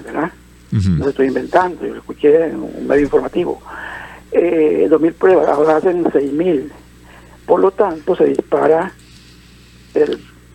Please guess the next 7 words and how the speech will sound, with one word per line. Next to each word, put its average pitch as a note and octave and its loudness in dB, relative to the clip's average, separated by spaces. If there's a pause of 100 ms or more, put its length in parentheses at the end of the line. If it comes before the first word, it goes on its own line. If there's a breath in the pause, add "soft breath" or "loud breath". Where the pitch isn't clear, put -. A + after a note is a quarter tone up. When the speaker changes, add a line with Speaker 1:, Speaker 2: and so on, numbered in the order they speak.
(120)
Speaker 1:
volumen - 0
de - 2
enfermos, E3 -2
¿verdad? F#3 -4 (720 soft breath)
¿Me - -10
explico? C#3 -2
Speaker 2:
Claro. A2 0